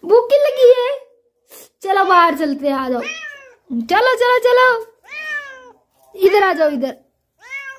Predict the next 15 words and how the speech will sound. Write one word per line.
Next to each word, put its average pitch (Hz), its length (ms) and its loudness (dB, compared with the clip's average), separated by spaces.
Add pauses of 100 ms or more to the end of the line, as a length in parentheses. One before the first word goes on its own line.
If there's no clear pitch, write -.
(120)
इधर 339 340 4
आ 285 100 2
जाओ, 254 180 -2
इधर, 233 240 -4
इधर, 247 380 -4
इधर, 262 460 -2
इधर, 247 360 -2
इधर, 277 300 -4 (140)
इधर। 381 920 2 (1800)
हाँ, 339 920 2 (360)
तुमको 330 240 -4
भूख 285 240 0
लगी 240 300 0
है 233 100 0
ना? 320 140 2